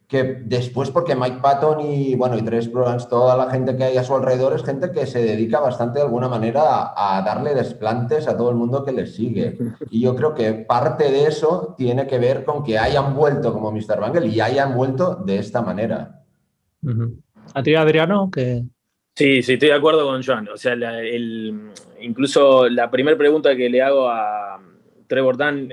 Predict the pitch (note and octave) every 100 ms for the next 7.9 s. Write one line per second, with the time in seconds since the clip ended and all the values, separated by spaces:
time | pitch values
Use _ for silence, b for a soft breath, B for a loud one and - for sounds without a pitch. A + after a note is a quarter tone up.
0 | A2+ A2+ G#2 G#2 G#2+ A2 B2 B2+ B2 A#2+
1 | C3+ B2+ B2 A#2+ A#2+ C#3+ C#3+ C#3 C#3+ C3
2 | A2 A#2 A2+ A2 A#2+ D3+ D#3 D#3+ - b
3 | b b b b b b - _ A#2+ G#2+
4 | G2+ G2 F#2+ F2+ F2 D#2+ D2 C#2+ _ _
5 | _ _ - A2 G2+ A2+ G#2+ G2+ G#2 C3+
6 | C3+ C3+ D3+ D3 D3 B2+ C#3+ C#3+ - _
7 | _ B2 C3 A#2 F3 F#3+ F3 F3 -